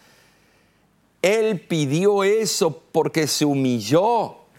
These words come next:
pues ese hubiera sido un honor demasiado grande para quien había negado a su Señor.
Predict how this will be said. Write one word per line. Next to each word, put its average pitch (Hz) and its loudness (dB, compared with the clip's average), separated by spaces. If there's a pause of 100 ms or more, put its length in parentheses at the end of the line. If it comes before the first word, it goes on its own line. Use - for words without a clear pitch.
(1200)
pues 165 0
ese 220 2
hubiera 202 2
sido 220 0
un 208 0
honor 190 2
demasiado 196 2
grande 196 0 (440)
para 160 0
quien 240 0
había 208 2
negado 202 0
a 196 0
su 175 -2
Señor. 180 0